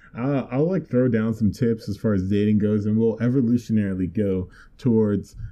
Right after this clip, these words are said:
kinda, like, your skill set, long-term relationship, all that good stuff, seeing the in-laws,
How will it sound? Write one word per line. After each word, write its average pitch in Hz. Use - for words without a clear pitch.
kinda, 107
like, 101
your 123
skill 107
set, 104
long-term 113
relationship, 101
all 113
that 113
good 98
stuff, 95
seeing 131
the 123
in-laws, 101